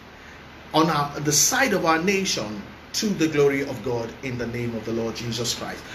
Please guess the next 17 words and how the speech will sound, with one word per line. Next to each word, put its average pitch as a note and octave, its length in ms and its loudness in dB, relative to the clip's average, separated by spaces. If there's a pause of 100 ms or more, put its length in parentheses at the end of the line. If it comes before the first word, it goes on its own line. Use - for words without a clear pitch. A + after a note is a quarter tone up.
(160)
Just D4 260 6
in A#3+ 160 4
case C4+ 320 0
the A3 160 2
enemy A#3 280 4
wants G#3 400 2
to E3 260 2
again G3 480 2
trouble C#4 360 0
you B2+ 300 0 (240)
and E3+ 100 6
make F#3+ 200 6
you F#3 80 4
want F3 180 4
to E3+ 80 0
doubt G3+ 480 2
God, A2 240 2